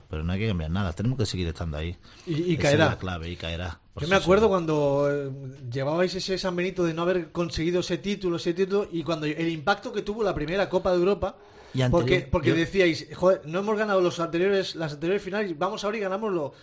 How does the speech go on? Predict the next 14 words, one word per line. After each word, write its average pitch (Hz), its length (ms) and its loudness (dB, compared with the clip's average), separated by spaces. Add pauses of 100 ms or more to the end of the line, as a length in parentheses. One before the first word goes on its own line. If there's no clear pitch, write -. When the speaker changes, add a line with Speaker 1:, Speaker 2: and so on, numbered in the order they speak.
(200)
Speaker 2:
lo, 135 240 -4
lo 143 220 -2
más 175 180 4
gordo 214 320 2
que 185 80 0
es 156 60 -4
la 165 160 0
Copa 165 180 -2
de 147 60 -2
Europa". 117 340 -8
Speaker 1:
Jordi, 156 300 -2
anteriormente 117 560 -4
las 135 120 -4
finales, 107 540 -4